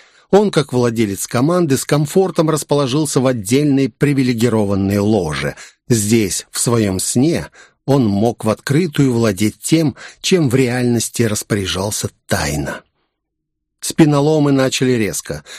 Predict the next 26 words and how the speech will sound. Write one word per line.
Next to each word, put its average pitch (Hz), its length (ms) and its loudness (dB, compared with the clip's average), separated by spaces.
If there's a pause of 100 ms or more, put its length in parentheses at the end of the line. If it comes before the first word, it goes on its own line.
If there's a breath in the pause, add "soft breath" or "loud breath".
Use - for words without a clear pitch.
(160 loud breath)
сразу 131 480 0
перейдя 120 420 0
в 104 60 -2
атаку. - 540 -8 (260 loud breath)
Пока 110 280 -2
таймер 131 540 0 (100)
только 117 340 0
запущен, 120 640 0
есть 107 500 -2
надежда, 113 600 0
что - 240 -4
до 110 220 0
взрыва 117 520 0
бомбы 127 480 0
окажется 113 680 -4
больше 110 420 -2
времени, 104 480 0 (320 loud breath)
и 143 240 2
этот 123 360 0
шанс 147 600 -2
тренер 110 460 0
команды 151 640 0 (220 loud breath)
намеревался 113 920 0
реализовать 95 800 -2
по 113 100 0
полной. 82 680 -8